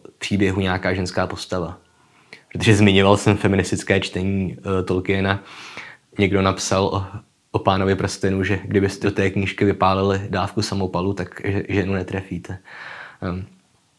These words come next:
takže ano, aspoň teda Arwen se tam objeví v tom filmu a má nějakou výraznější roli, než jenom teda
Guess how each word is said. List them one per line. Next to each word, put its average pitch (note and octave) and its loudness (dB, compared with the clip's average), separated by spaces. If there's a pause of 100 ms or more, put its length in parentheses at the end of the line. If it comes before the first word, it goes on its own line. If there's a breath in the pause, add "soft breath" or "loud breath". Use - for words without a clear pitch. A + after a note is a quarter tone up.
(340)
takže F#2+ 4
ano, G2 4
aspoň - 0
teda F#2+ 4
Arwen F#2 2
se G2+ -6
tam G2 0
objeví F#2+ 2
v - -8
tom F#2+ -6
filmu F#2+ -4
a - -2
má F#2+ 2
nějakou F#2+ -2
výraznější F#2+ 0
roli, F#2+ -2 (380 loud breath)
než F#2 -4
jenom F#2+ 0
teda F#2 -4